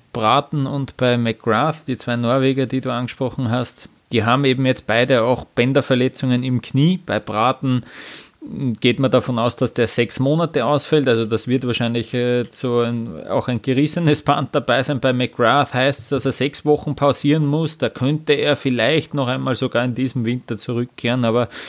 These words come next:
ähm, Fakt ist, dass sie beide ein Foto von, von sich selbst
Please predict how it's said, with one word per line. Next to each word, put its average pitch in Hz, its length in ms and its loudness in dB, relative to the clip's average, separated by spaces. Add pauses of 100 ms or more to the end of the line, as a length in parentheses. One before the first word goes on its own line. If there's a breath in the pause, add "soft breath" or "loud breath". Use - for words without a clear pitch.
(360 loud breath)
ähm, 113 360 4 (200)
Fakt 127 340 -2
ist, 135 200 0
dass 147 160 2
sie 151 80 4
beide 127 320 4
ein 127 160 0
Foto 135 380 -4
von, 123 420 -4 (160)
von 131 260 0
sich 127 260 -2
selbst - 480 -2